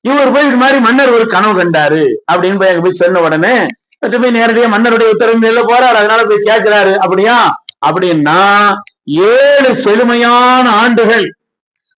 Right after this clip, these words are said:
அதற்கடுத்து ஏழு பஞ்சமான ஆண்டுகள் வரும். இந்த நேரத்துல செழுமையான ஆண்டுகளிலே செழித்து வளரக்கூடிய அந்த நெற்கதிர்களை எல்லாம், அந்த நேரத்தில் வளரக்கூடிய அந்த நெற்கதிர்களை எல்லாம்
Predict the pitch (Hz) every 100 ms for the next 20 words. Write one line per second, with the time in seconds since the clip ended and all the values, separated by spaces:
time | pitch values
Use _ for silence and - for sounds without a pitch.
0 | 160 240 254 247 262 285 285 240 220 262
1 | 277 277 185 214 254 269 285 269 285 277
2 | 240 233 202 175 156 - - 143 165 202
3 | 170 - - _ 247 - - - _ _
4 | _ 156 170 151 160 190 165 - 151 151
5 | - - - _ - 156 175 175 185 196
6 | 208 208 151 156 190 175 170 160 156 151
7 | 127 - _ - 208 254 247 202 156 196
8 | 185 170 165 160 151 139 - - 156 160
9 | 151 196 208 180 175 151 147 139 131 151
10 | 208 170 120 - _ _ _ _ _ _
11 | _ - 156 160 170 190 202 202 165 190
12 | 208 208 190 190 180 - - 185 180 175
13 | 196 240 233 214 190 175 160 139 143 170
14 | 185 190